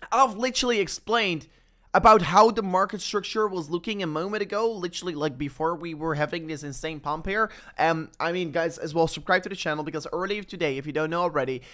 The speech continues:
I, like, dropped out the video on my channel discussing Ethereum, discussing Bitcoin, discussing the short squeeze that was very likely to occur on the market.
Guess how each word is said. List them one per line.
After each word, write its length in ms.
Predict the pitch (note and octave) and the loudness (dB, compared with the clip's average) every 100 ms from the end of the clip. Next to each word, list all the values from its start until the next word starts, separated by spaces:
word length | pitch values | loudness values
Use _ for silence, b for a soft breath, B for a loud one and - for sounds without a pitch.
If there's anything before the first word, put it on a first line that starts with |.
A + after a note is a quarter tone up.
| B B B - | B B B 4
I, 120 | F3+ | 6
like, 280 | F#3 F3+ - - _ E3 | 8 4 2 -20 _ -14
dropped 400 | D3 F3 G#3 A3 | -2 4 6 6
out 180 | A3 A3 | 2 4
the 60 | |
video 300 | A3 E3 E3 | 2 4 4
on 60 | E3 | 4
my 80 | E3 | 2
channel 320 | - D#3 D#3+ | 0 0 0
discussing 560 | D3+ - F3+ F3+ G#3 E3 | -4 -2 -2 0 -4 -6
Ethereum, 600 | C#3+ D#3+ D#3 D#3+ D#3+ D#3 b b | -6 0 2 4 0 -2 b b
discussing 640 | D3 - - E3+ - F#3+ | -8 -6 0 0 0 -2
Bitcoin, 600 | D3+ D3+ - C#3+ D3 D3 - b | 0 -2 -2 -2 0 -2 -6 b
discussing 600 | C#3 C#3+ - E3+ E3 F#3 | -10 -10 -2 -2 0 -2
the 80 | F3 | -2
short 300 | D3 D#3+ D3+ | -2 -2 -4
squeeze 260 | - D#3 D3+ | -2 -4 -2
that 100 | D3 | -2
was 200 | C3+ B2 | -2 -2
very 240 | C#3+ D3+ | 0 0
likely 300 | C#3+ C#3 E3 | 0 -2 -4
to 120 | D3 D#3 | -4 -4
occur 300 | D3+ D3 D3+ | -2 -2 -2
on 80 | |
the 80 | E3+ | -2
market. 500 | D#3+ C3 C3 C#3+ A#2+ | -2 -2 -2 -4 -4